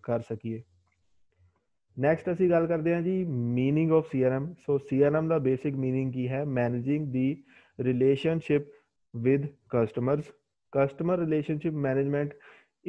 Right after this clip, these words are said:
is customer focused business strategy। It is designed to op-, optimize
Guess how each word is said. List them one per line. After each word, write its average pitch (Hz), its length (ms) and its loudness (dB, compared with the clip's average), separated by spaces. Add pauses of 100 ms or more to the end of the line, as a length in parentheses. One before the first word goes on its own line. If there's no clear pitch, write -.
is 147 80 4
customer 151 800 0
focused 131 1080 0
business 123 360 -2
strategy। 127 800 -2 (640)
It 165 80 2
is 185 100 6
designed 139 640 4
to 165 140 -2
op-, 143 600 0
optimize 151 540 2